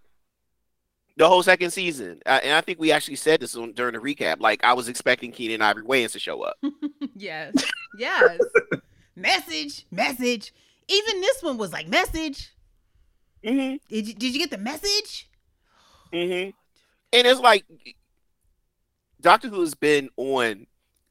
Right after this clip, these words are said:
Speaker 1: longer than I've been alive. Like, you, you, you can be confident enough that you can, you can, you can play around with the sandbox enough to get these messages out here without being so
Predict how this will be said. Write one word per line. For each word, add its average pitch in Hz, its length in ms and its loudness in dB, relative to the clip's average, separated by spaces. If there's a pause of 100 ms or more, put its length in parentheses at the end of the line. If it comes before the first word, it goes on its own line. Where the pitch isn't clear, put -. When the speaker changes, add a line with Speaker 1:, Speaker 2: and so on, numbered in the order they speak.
(100)
Speaker 1:
longer 143 480 2
than 127 140 -2
I've 113 180 4
been 107 140 -4
alive. 85 520 -2 (380)
Like, 120 340 2
you, 127 200 -16 (200)
you, 147 420 -18 (240)
you 143 180 -12
can 165 240 -6
be 165 100 -6
confident 170 600 2
enough 123 560 2 (840)
that 135 240 4
you 131 140 -12
can, 120 400 -12
you 127 160 -10
can, 120 460 -6 (1200)
you 147 160 -10
can 143 180 0
play 160 240 4
around 127 380 4
with 123 120 -8
the - 60 -8
sandbox 110 600 0
enough 101 280 -2
to 95 60 -16
get 107 180 -8
these 98 200 -12
messages 95 400 -8
out 95 220 2
here 98 120 -10
without 95 380 -2 (240)
being 107 260 -2
so 98 600 -2